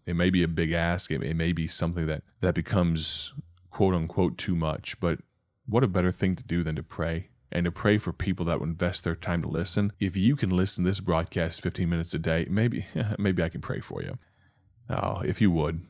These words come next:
if you have a prayer request, uh, truthfully, I'd love for you to reach out. Don't, don't hesitate. Text me, three zero nine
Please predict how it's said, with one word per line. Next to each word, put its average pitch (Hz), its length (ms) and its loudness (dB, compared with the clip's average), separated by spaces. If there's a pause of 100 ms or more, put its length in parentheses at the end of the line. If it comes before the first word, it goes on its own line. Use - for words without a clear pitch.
(160)
if - 140 -4
you 117 60 6
have 85 100 4
a 73 40 0
prayer - 260 -6
request, - 600 -6
uh, - 320 -4 (120)
truthfully, - 640 -4 (140)
I'd 104 140 2
love 85 140 2
for - 80 -4
you 82 60 0
to 82 40 -2
reach 85 300 -4
out. 90 280 -4 (220)
Don't, 104 220 4
don't 95 140 2
hesitate. 85 680 -4 (680)
Text - 340 -2
me, 78 140 -4 (280)
three 98 540 0
zero 92 320 2
nine 82 460 -2